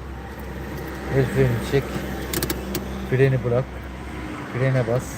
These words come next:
H'ye al. Heh, araç çalışsın. Kamerayı şöyle geniş açıyla mı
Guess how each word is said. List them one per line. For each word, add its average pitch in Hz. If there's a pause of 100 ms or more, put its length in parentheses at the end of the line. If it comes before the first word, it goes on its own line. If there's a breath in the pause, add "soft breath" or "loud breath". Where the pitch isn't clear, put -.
(460)
H'ye 127
al. 101
Heh, -
araç 123 (120)
çalışsın. 131 (880)
Kamerayı 120
şöyle 117 (380)
geniş 113
açıyla 107
mı 101